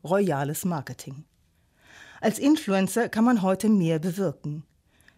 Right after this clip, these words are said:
Denn was die Gegenwart vom achtzehnten Jahrhundert trennt, ist ein gnadenlos vermarktbarer Narzissmus.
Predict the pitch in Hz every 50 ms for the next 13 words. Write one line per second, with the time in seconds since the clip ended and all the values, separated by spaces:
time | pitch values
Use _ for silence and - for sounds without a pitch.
0 | _ - 208 196 214 226 240 247 226 226 220 - - 214 - 240 262 269 254 226
1 | 185 202 208 214 214 - - 214 - 226 220 - - - 240 247 - 214 202 202
2 | 185 175 208 214 190 180 170 - - - - 165 175 185 196 196 - - _ _
3 | _ - 208 - - 196 185 170 - 180 185 175 180 180 180 208 202 196 185 190
4 | 202 202 - - - 233 226 220 190 160 151 147 _ - - 170 165 160 170 170
5 | 185 202 - - - - 139 - - 156 127 143 - - -